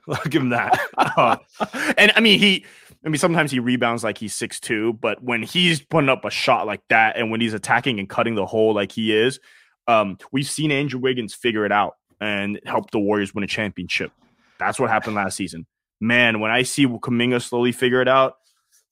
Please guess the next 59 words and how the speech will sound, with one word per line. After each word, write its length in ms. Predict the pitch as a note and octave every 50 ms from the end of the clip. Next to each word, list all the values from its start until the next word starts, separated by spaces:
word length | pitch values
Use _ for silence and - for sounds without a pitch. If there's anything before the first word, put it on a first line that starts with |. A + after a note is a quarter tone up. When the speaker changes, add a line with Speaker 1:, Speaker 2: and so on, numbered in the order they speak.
| _ -
Speaker 2:
he's 260 | - F#3+ A3+ A#3 G#3
got 400 | - _ - E3 C#3 A#2+ A2 G#2 - _ _ _ _
more 400 | D#3 D#3 D#3 D#3+ D#3 D#3+ E3 C#3
forceful 800 | C3+ - - _ - - C#3 D#3+ E3 E3+ - - - G3+ G3+ G#3 -
athleticism 640 | F#3 F#3 - F#3+ F#3 F#3 F#3 - F#3+ F3+ F3+ F#3 F3+
than 160 | F3 F3+ F3+
Wiggins. 320 | F3 F#3 F#3 F#3+ F#3+ D3+
I 60 | C3 A#2
think 160 | C3 C#3 A#2
Wiggins 320 | B2 B2 B2+ B2+ C#3 C3
is 40 | A2+
a 20 | A#2+
little 140 | A#2+ B2
more 100 | B2 A2
graceful. 560 | G2 - G2 F#2+ G#2 A#2 - - - D3 C#3+ C#3
He's 180 | C3 B2 G2+
a 60 | A2
little 200 | G#2+ A2+ A#2 B2
more, 340 | A#2+ A#2 A2+ A2+ A2+ A2 G#2 - - _ _
he's 180 | - C3+ C#3 A#2+
got 280 | G2+ - B2+ G#2+ G#2
better 140 | - B2 C#3
Speaker 1:
I 20 | B2
mean, 140 | B2 C3 B2
Speaker 2:
touch 140 | - - -
around 200 | D#3 D3+ D#3 B2
Speaker 1:
Kumin-, 20 |
Speaker 2:
the 80 | A2 G#2+
rim 320 | A2+ B2 B2 B2+ B2 B2+
and 80 | B2+ B2
all 100 | B2 C3 C3+ -
of 60 | E3
that, 180 | E3 D3 D3
Speaker 1:
Kuminga 140 | A3 F3+ F3 C#3+
Speaker 2:
but 40 |
Speaker 1:
might 180 | C3 B2+ A#2+ A2+
be 140 | - B2+ G2+ G2+
top 320 | G2 - - C#4 - C4
three 320 | - - A#2 A#2+ A#2+ A#2
in 80 | A2 G#2
the 100 | G2 F#2+
league. 440 | F#2+ A2 A#2 A#2 G2+ F2+ E2+ - - _
Like, 160 | C3+ B2 G#2+
that's, 180 | A2+ C#3+ D3 -
there's 300 | G3 D3+ B2 D3+ F3 E3+
no 120 | F3+ D#3+
Speaker 2:
Oh 60 | A2
Speaker 1:
disrespect 360 | A2 C3+ A2 A2 A2 A2 G#2+ A2 B2 B2 -
Speaker 2:
my 40 | -
Speaker 1:
to 60 | B2
that. 200 | A#2+ A#2 A2 A2
It's 160 | A#2+ A2 G#2
like 140 | G#2 C3 B2+
Speaker 2:
God. 60 | - -
Speaker 1:
he's, 200 | D3 C#3+ C3+ - - - - - _ _
he's, 400 | - - F3 F#3+ G3 F#3 C#3+ D#3+
uh, 340 | D#3 C#3 B2+ A#2 A2 A2 -
he's 340 | G#2+ - - E3+ F3 E3+ C3+
another, 800 | D#3+ C3+ C3 B2 A#2+ A#2 A#2+ B2+ A#2 G2+ A#2+ A#2 A2+ G#2+ G2